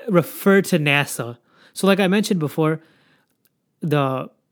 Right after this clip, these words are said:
Islamic calendar is, like, a lunar calendar, so Ramadan happens on, like, a lunar basis. That's why it's not the same time every year. It's usually a-, approximately ten days earlier every s-, like, subsequent year.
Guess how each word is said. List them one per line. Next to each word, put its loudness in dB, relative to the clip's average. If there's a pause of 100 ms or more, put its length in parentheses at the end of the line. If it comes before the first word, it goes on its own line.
(920)
Islamic 2
calendar 2
is, 0
like, -2
a -4
lunar 0
calendar, 0
so -6
Ramadan -2
happens -4
on, -6
like, -6
a -8
lunar 0
basis. -2
That's -6
why -2
it's -4
not -2
the -4
same -2
time -2 (260)
every 2
year. 0 (280)
It's -4
usually -2
a-, 0
approximately -4 (800)
ten 2
days 0
earlier 0
every -4
s-, -10 (240)
like, -10 (420)
subsequent -4
year. -2